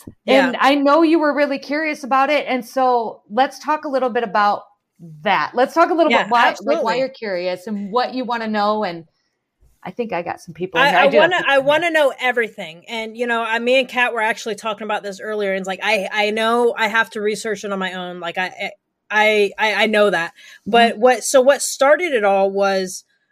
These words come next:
Speaker 1: um, obviously with everything that's going on, I am not the most religious person. I, I've
Speaker 2: Mm-hmm.
Speaker 1: never really been the most spiritual person, but with everything that's going on, it's like,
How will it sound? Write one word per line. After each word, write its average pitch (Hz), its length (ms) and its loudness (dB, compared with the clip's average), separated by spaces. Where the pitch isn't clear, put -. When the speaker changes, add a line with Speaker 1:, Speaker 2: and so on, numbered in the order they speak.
Speaker 1:
um, 196 500 -2
obviously 247 400 0
with 214 120 -4
everything 226 380 -2
that's 202 200 -2
going 202 280 -2
on, 190 540 -4
I 330 360 6
am 247 160 0
not 226 220 2
the 208 60 -4
most 196 280 0
religious 175 400 -8
person. 185 420 -10
I, 180 320 -4
I've 202 300 0
Speaker 2:
Mm-hmm. 185 80 -6
Speaker 1:
never 214 260 2
really 208 200 2
been 202 180 0
the 196 60 -2
most 185 260 -2
spiritual 233 400 0
person, 190 340 -4
but 180 160 -4
with 196 100 -10
everything 269 460 0
that's 233 180 -2
going 202 240 0
on, 214 220 0
it's 185 140 -4
like, 185 180 -6